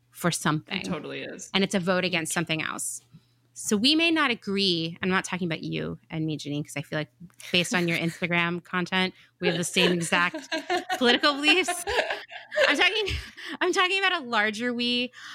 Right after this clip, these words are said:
Speaker 1: uh, that I don't follow on Instagram and don't know what's going on, that we may not have the same beliefs politically, but when we go to cast our vote in November,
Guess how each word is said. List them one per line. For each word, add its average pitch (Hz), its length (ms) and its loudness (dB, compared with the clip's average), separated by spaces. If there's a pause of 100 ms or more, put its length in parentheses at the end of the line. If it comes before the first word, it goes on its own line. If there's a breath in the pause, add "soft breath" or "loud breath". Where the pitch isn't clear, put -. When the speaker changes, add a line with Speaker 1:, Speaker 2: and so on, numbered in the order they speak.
(220 loud breath)
Speaker 1:
uh, 202 320 4 (220)
that 208 160 2
I 196 100 2
don't 185 220 -4
follow 208 160 2
on 208 60 0
Instagram 220 420 0
and 190 100 0
don't 175 160 -2
know 185 80 -2
what's 185 180 -4
going 240 260 4
on, 226 260 2 (300 loud breath)
that 220 260 0 (280)
we 302 240 0
may 370 240 2
not 196 440 2 (220)
have 175 580 -2
the 175 100 -4
same 165 340 0
beliefs 156 440 -2
politically, 165 840 -2 (420 loud breath)
but 185 200 2
when 175 220 0
we 180 140 0
go 170 240 0
to - 220 -4
cast - 380 -2
our 160 80 -4
vote 151 200 -2
in 156 80 -2
November, 180 680 2